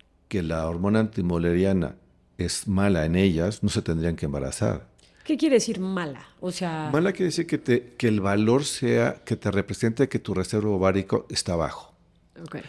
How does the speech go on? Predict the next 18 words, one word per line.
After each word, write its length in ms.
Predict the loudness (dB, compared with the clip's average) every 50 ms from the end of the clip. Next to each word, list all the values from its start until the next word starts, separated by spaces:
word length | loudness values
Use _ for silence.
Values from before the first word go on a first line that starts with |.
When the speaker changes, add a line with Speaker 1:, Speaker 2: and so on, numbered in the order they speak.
| -20 -18 _ 4
Speaker 1:
Pero 100 | 4 4
eso 120 | 6 6
no 100 | 2 2
quiere 120 | 4 4 4
decir 220 | 4 4 0 0
que 120 | 0 0
no 100 | 0 0
exista. 600 | 0 -2 -2 -2 -2 -2 -2 -4 -8 -12 -16 -16 -20 _ _ _ _ _ _ _ _ -20 -20 -12 _ 2
Mientras 400 | 2 4 4 4 0 -2 -2 -2
que 140 | -2 -4
tú 180 | -4 -2 -6 -6
tengas 420 | -2 0 0 2 2 0 -2 -4
tus 240 | -6 -8 -8 -6 -6
ciclos, 500 | -4 -2 -4 -4 -4 -10 -14 -12 -12 -10
tengas 360 | -4 -2 0 2 2 2 2
niveles 460 | 2 2 2 2 2 2 2 2 0 0
de 180 | 0 0 2
L, 300 | 2 2 0 0 -2 -2